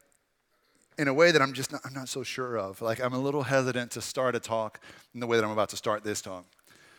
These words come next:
Because the first line that I wrote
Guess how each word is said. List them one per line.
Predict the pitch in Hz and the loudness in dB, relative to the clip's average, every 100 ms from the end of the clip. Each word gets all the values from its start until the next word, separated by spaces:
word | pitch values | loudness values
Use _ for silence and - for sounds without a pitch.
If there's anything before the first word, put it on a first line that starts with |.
| _ _ _ _ _ _ _ _ _ _ _ | _ _ _ _ _ _ _ _ _ _ _
Because | 147 160 143 | -4 0 0
the | 139 | 0
first | 185 196 - | 0 0 2
line | 156 160 | 4 4
that | 151 | 6
I | 131 | 4
wrote | 123 131 120 | 4 0 -2